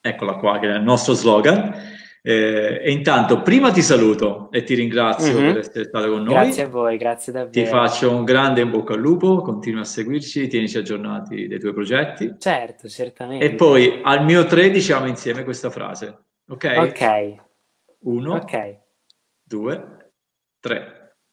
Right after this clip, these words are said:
Speaker 1: Solo
Speaker 2: Solo se ti rende
Speaker 1: se ti
Speaker 2: felice.
Speaker 1: rende felice. E questo è il mio augurio per te. Fai tutto quello che ti rende felice, ok?
Speaker 2: Grazie mille, grazie
Speaker 1: Ciao
Speaker 2: davvero.
Speaker 1: Federico, grazie.
Speaker 2: Ciao, ciao, ciao.
Speaker 1: Ciao Fede, ciao, ciao.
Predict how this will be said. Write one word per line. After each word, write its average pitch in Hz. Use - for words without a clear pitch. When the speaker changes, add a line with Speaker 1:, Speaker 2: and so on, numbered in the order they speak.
Speaker 1:
Solo 139
Speaker 2:
Solo 180
se 151
ti 147
rende 131
Speaker 1:
se 160
ti 165
Speaker 2:
felice. 147
Speaker 1:
rende 113
felice. 107
E 147
questo 226
è 208
il 185
mio 170
augurio 165
per 165
te. -
Fai 185
tutto 196
quello 208
che 170
ti 165
rende 143
felice, -
ok? 151
Speaker 2:
Grazie 123
mille, 113
grazie 113
Speaker 1:
Ciao 175
Speaker 2:
davvero. 180
Speaker 1:
Federico, 185
grazie. 151
Speaker 2:
Ciao, 123
ciao, 143
ciao. 131
Speaker 1:
Ciao -
Fede, 165
ciao, 190
ciao. 160